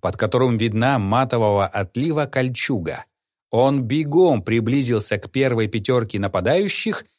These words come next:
и трое из них уже вступили в бой с моими ребятами. «Поздно!» — крикнул крепышу. На этот раз театральных жестов не стал делать. Плетение направил на тех противников,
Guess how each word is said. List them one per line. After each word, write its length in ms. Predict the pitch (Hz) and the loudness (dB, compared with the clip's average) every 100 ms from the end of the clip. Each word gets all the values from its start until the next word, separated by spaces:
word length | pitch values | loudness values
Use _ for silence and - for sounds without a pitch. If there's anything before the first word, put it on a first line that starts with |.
| _ | _
и 140 | - 131 | -2 0
трое 480 | - 139 165 131 110 | 2 4 4 4 2
из 300 | 110 101 104 | -2 -2 0
них 300 | 226 - - _ - | 0 0 -8 _ 0
уже 520 | 170 135 98 165 202 | 2 2 2 0 0
вступили 580 | - - 147 147 135 113 | -4 -2 -2 2 2 2
в 140 | 95 | 0
бой 400 | 87 180 190 - - | 2 4 2 -4 -12
с 180 | - | -6
моими 460 | 107 139 131 120 104 | 0 2 2 0 0
ребятами. 600 | 98 92 85 80 - - - _ _ _ _ _ | -2 -2 -4 -6 -14 -16 -20 _ _ _ _ _
«Поздно!» — 600 | 170 190 175 131 95 - _ _ _ | 4 6 4 0 -4 -6 _ _ _
крикнул 560 | - 95 147 - 135 120 | -8 -4 -4 -2 -2 -2
крепышу. 640 | - 104 98 - 85 71 _ _ _ _ | -4 -6 -4 -6 -8 -10 _ _ _ _
На 280 | 131 127 135 | 0 2 2
этот 220 | 135 135 | 2 0
раз 360 | 156 185 170 - | 2 0 -2 -8
театральных 680 | - 120 120 165 190 170 120 | -2 0 2 0 2 0 -2
жестов 600 | 98 143 156 - 135 - | 0 0 0 0 -4 0
не 140 | 123 | -2
стал 360 | 113 - 95 98 | -2 -2 -2 -2
делать. 640 | 92 87 76 - - - _ | -2 -4 -6 -10 -16 -18 _
Плетение 600 | - 90 92 151 143 135 | -8 -4 0 2 2 2
направил 560 | 127 120 120 135 135 123 | 2 0 2 2 2 2
на 160 | 120 | 0
тех 280 | 107 135 127 | 0 -2 -2
противников, 760 | - 107 104 185 165 165 165 | -2 -2 0 -4 -2 0 -2